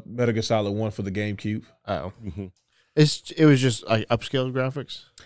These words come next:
Speaker 1: It was
Speaker 3: Oh, no,
Speaker 1: redone.
Speaker 3: it
Speaker 1: Yeah, it
Speaker 3: was
Speaker 1: was
Speaker 3: redone.
Speaker 1: redone.
Speaker 3: It was,
Speaker 1: It
Speaker 3: it was, it was redone in the style, in the gameplay of Metal Gear Solid Two.
Speaker 1: Yeah.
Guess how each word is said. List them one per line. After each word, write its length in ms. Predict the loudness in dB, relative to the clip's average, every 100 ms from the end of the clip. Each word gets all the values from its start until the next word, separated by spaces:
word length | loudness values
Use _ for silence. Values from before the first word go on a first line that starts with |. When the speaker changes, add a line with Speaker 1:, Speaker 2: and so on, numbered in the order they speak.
| 4
Speaker 1:
It 140 | 8 10
was 160 | 10
Speaker 3:
Oh, 40 | 12
no, 120 | 12 12 12 12
Speaker 1:
redone. 20 |
Speaker 3:
it 80 | 12 12
Speaker 1:
Yeah, 120 | 12
it 40 |
Speaker 3:
was 160 | 12 10
Speaker 1:
was 100 | 10
Speaker 3:
redone. 40 | 10
Speaker 1:
redone. 240 | 8 8 8
Speaker 3:
It 40 |
was, 320 | 8 8 6
Speaker 1:
It 100 | 6
Speaker 3:
it 80 | 4
was, 460 | 6 4 4 0 -2
it 80 | 0
was 180 | 2 2
redone 420 | 4 6 6 6
in 100 | 2
the 60 | 0
style, 420 | 2 2 4 4
in 140 | 2 2
the 40 |
gameplay 640 | 0 0 0 0 2 4 4
of 100 | 0
Metal 200 | -2 -2
Gear 120 | -2
Solid 280 | -2 -4 -6
Two. 220 | -8 -8 -2
Speaker 1:
Yeah. 300 | -2 -2